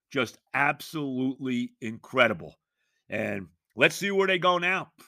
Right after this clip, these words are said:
Now it's time to, you know, they ended that hideous thirteen-game losing streak in September.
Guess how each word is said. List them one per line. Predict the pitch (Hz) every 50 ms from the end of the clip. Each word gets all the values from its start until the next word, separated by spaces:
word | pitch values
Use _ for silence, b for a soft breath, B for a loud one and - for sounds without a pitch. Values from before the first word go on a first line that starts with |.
| _ _ _ _ _ _ _ -
Now | 120 135 160 185 208
it's | 185 -
time | - 175 185 196 175
to, | - 160
you | 123 - - - - 143
know, | 143
they | 131 127 139
ended | 139 175 180 190 185 151
that | 180 175 160 113
hideous | 131 175 185 190 185 180 - -
thirteen-game | - 175 190 175 - 180 190 175 165 175 175 175 156
losing | 151 170 185 143 160 175 151
streak | - - 175 165 160
in | 139 113
September. | - - 104 - - 139 165 175 170 196 185 175